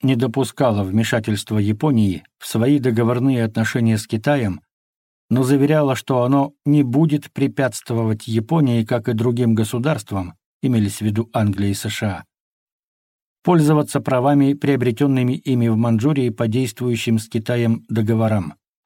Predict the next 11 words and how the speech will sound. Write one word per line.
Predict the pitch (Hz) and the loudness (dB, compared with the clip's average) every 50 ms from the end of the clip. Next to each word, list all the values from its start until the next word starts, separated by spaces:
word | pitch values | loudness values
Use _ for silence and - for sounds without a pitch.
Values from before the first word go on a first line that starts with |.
| _ _ - | _ _ -2
Предоставляя | - 123 127 139 139 143 - 147 139 147 160 165 160 147 143 | 0 2 2 2 0 2 2 2 4 4 4 4 2 2 0
Корею | - 143 139 143 156 160 156 143 131 | 0 0 2 2 4 4 4 2 2
всецело | 117 - - 120 - 151 151 143 135 | 0 -2 -4 -4 0 0 0 2 2
японской | 127 123 120 - 151 143 135 - - 131 120 | 2 0 0 0 0 0 0 0 0 0 0
оккупации, | 113 127 123 113 - 151 147 - - - 120 110 110 - - | 0 -2 -4 -2 0 -2 -2 -2 -2 0 0 0 0 0 -2
Россия | - 120 135 123 - - 151 151 139 123 | -4 -4 -4 -4 -4 -2 0 0 0 0
требовала | 110 - - 147 135 123 123 123 123 123 120 | 0 0 0 0 0 0 -2 0 0 0 0
только | - 139 123 - - 127 | 0 -2 -2 -2 -2 -2
гарантии, | 117 120 127 127 127 139 156 151 135 113 - 123 120 | 0 0 0 2 2 2 2 2 0 -2 -2 -2 -2
что | 110 - - 131 113 | -2 -4 -4 -6 -2
территория | - 123 123 123 113 - 160 160 151 139 131 123 120 120 - | -2 0 -2 -2 0 0 0 2 2 2 0 0 -2 -4 -6